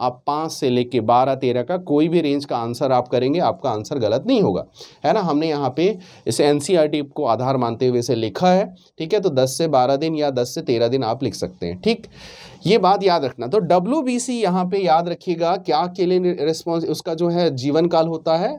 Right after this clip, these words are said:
वो होता है दस से बारह दिन। यहाँ पे वन ट्वेंटी डेज लिखा है, ये आरबीसी का होता है, रेड ब्लड कॉर्पसल, लाल रक्त कणिकाओं का होता है, ठीक है, ये भी एग्जाम में पूछा जाता है। नेक्स्ट क्वेश्चन देखते हैं, पपीते में पीले रंग का कारण क्या है?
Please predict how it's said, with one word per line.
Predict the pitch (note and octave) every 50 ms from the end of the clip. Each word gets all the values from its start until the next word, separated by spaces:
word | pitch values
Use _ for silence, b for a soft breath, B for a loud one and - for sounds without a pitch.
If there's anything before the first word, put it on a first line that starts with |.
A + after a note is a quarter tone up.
| - -
वो | C3 C3+ C#3+
होता | C3 B2+ A#2+ - E3+
है | F3+
दस | C3+ A2+ - -
से | A#2+
बारह | F#2+ E2 D#2+
दिन। | D#2 F2 - B B B B B B D3+
यहाँ | D#3 F3 G3+
पे | A3 A3
वन | F3 D3 E3+ G3+ B3 B3+
ट्वेंटी | A#3+ B3+ A#3 G#3+ G#3 G#3+ G#3
डेज | F#3 F#3+ F#3+ F3+ F3
लिखा | D#3+ D#3 - F3+
है, | F#3 F#3
ये | F3+ F3+ F3+ - C3+
आरबीसी | C3+ C#3 D3 C#3 C#3+ C#3+ E3 F3 F3 - F#3+ F3
का | - C3
होता | A#2 A2 G2+ F#2 F2+ F2+
है, | D#2 - - - - - _ _ _ _ _ _ _ - - - - B B B B B B B B - - - - - - A#2
रेड | B2 C3+ C#3+ D3+ D3+ C3+
ब्लड | A#2+ C3+ C3+ C#3+ C#3+ D3
कॉर्पसल, | - - A#2 A2+ A#2 - B2+ - - A2+ G2+ F#2 F2+ F2+ F#2
लाल | A#2+ B2 B2 C#3 D3+ D#3
रक्त | C#3+ B2+ A#2 - _ -
कणिकाओं | F#3 - E3+ B2+ A2 F2+ - D#2+ D#2+ D#2
का | - -
होता | - - - _ - -
है, | -
ठीक | - - G3 F#3+
है, | A3+ F3+
ये | C#3 C3 C3+
भी | C#3
एग्जाम | D3+ C3+ B2+ D3 C3+ C3+
में | C3+ C#3+ C#3
पूछा | C#3 C3+ B2 - D3
जाता | C3+ C3+ B2+ B2 B2+ C3
है। | C#3+ - - - B B B B B B B B -
नेक्स्ट | D#3+ G3 G3 -
क्वेश्चन | A3+ A3 G#3+ - A#3
देखते | A3 G#3 F#3+ - A3+
हैं, | A#3 F#3
पपीते | G#3 F#3 F3+ F3+ G3+ G3+ F3+ B3 B3
में | A#3+ A#3+ B3 A#3+
पीले | - A3+ G#3+ A3 A3+ A#3
रंग | A3+ A3+ A3 G#3
का | A3 G#3+ G#3+ G#3+
कारण | - F#3 D#3+ D3 C#3+ D3 D3+ D3 C#3+
क्या | C3+ C#3 A#2 G2 F#2
है? | F2+ F2 F2+